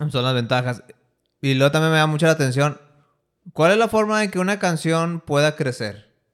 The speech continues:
O sea, aparte de las reproducciones, ¿cuáles son los métodos que se usan para que una canción crezca?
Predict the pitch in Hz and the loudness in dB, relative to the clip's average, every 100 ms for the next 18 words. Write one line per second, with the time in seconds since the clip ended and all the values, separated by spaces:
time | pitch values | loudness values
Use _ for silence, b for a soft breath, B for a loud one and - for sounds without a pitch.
0 | _ _ - 117 117 120 113 139 135 127 | _ _ -20 -12 -8 -6 -6 -6 -4 -4
1 | 107 104 95 110 101 98 - - 117 123 | -6 -10 -10 -10 -8 -10 -14 -8 -6 -4
2 | 143 143 120 113 120 107 101 98 98 95 | -4 -4 -4 -6 -8 -10 -12 -18 -14 -14
3 | 101 92 92 90 _ 98 - b b b | -14 -16 -18 -20 _ -20 -20 b b b
4 | 107 113 - 107 101 98 104 101 98 98 | -6 -6 -4 -6 -6 -6 -6 -8 -10 -10
5 | - - | -14 -20